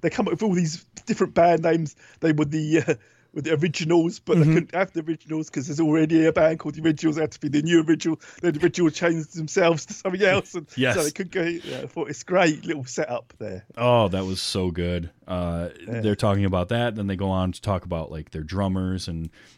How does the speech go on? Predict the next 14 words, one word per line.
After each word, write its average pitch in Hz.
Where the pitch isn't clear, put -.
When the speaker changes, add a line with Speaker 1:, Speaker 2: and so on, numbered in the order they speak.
Speaker 2:
they're 98
listing 104
Speaker 1:
Yes. 95
Speaker 2:
off 98
all. 101
Also, 131
this 113
was 113
great. 90
So 107
as 127
the 131
band 113
continued 101